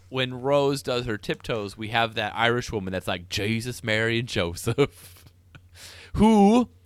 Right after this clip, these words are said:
by the way, that woman is married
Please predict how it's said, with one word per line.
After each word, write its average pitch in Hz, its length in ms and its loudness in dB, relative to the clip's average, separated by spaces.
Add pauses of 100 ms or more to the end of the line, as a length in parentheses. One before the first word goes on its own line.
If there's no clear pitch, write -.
(180)
by 143 180 12
the 123 120 6
way, 117 380 6 (240)
that 170 280 8
woman 127 520 4 (1300)
is 113 260 2
married 139 720 6